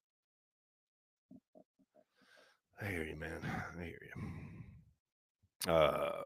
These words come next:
what's up? Shane, how we doing? Are we drafting a linebacker, or can McDuffie and Quay do it next year? I suspect they'll draft somebody, though. Right now, on first <laughs> blush, I have no idea who that will be. Um,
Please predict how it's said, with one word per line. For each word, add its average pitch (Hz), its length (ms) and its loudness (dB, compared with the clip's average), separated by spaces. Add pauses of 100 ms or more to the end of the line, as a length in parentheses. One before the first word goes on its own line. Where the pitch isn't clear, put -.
what's - 220 0
up? 107 180 12 (440)
Shane, 120 280 10
how 98 120 8
we 101 120 8
doing? 78 300 8 (140)
Are 127 80 6
we 165 100 12
drafting 220 360 12
a 185 40 12
linebacker, 165 500 12
or 139 200 12
can 110 160 8
McDuffie 113 560 12
and 90 100 2
Quay 104 360 12
do 95 180 10
it 85 80 10
next - 280 -2
year? - 200 -4 (640)
I 147 120 12
suspect 147 380 12
they'll 85 120 8
draft 101 340 12
somebody, 80 340 8
though. 98 240 12
Right 113 240 12
now, 123 360 12
on 85 200 6
first - 360 6
<laughs> - 40 -14
blush, 123 360 12
I 107 100 10
have 95 100 6
no 82 380 10
idea 76 240 6
who 78 140 0
that 76 180 4
will - 120 -10
be. - 200 -10 (640)
Um, 76 420 4